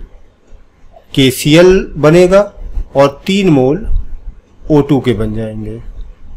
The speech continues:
तो स्टोइचियोमेट्री में जो प्रॉब्लम solve होते हैं वो इन्हीं स्टोइचियोमेट्रिक coefficients की मदद से solve होते हैं।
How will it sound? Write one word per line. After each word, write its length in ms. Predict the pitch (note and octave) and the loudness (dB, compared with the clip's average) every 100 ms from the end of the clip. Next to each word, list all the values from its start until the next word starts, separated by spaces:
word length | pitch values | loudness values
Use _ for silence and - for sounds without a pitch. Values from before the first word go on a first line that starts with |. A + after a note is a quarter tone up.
| - - - - - _ - - - _ - - | -16 -14 -14 -14 -20 _ -20 -20 -20 _ -20 -8
तो 360 | D3 D3 D#3+ - D3 | -2 0 0 -4 -10
स्टोइचियोमेट्री 720 | - F#3 F3+ A3 G#3+ - G#3+ | 0 2 4 2 0 -2 0
में 100 | F#3 | 2
जो 100 | F#3 | 2
प्रॉब्लम 360 | D#3+ D3+ F3+ E3 | 2 2 2 2
solve 340 | D#3 D#3 D3+ | 4 4 4
होते 320 | B2+ B2+ D3+ C3+ | 0 0 2 2
हैं 220 | A#2+ D#3+ - - _ - | 0 -2 -8 -14 _ -4
वो 120 | C3+ | 2
इन्हीं 380 | D#3+ F3 E3 D3 | 4 6 4 2
स्टोइचियोमेट्रिक 840 | - - E3+ - F#3+ D#3+ D#3+ G3+ - | -4 0 2 4 4 4 0 -6 -2
coefficients 720 | D3 C#3 C#3 - F3+ F#3 - | 0 0 0 2 0 -2 -12
की 240 | - A3 A3+ - | -8 -8 -8 -4
मदद 260 | B2+ C#3 - | 0 2 2
से 160 | - | -2
solve 300 | A#2 G#2 G#2 | -6 -4 -4
होते 260 | G#2 G#2 G#2+ | -6 -8 -10
हैं। 260 | G#2 A2 | -12 -14